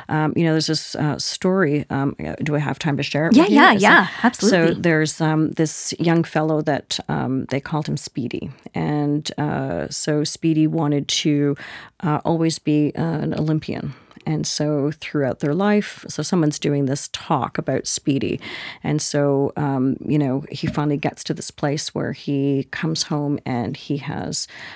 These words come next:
Speaker 1: um, a silver medal from the Olympics. And he, um, was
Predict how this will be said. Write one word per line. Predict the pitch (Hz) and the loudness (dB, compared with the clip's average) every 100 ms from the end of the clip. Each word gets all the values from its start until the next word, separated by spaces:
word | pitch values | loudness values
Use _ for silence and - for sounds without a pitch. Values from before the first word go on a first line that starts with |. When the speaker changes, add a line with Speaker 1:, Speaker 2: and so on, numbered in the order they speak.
| - | -8
Speaker 1:
um, | 151 151 | -4 -4
a | 147 | -4
silver | - 151 151 | -4 -4 -2
medal | 147 131 143 | -2 -2 -6
from | - 147 | -4 -4
the | 147 | -2
Olympics. | 143 143 143 - - | -2 -4 -6 -10 -8
And | 139 139 | -6 -6
he, | - 165 143 135 143 - | -4 -2 0 0 -4 -6
um, | - - - - - | -6 -6 -4 -6 -6
was | 151 143 156 | -6 -6 -6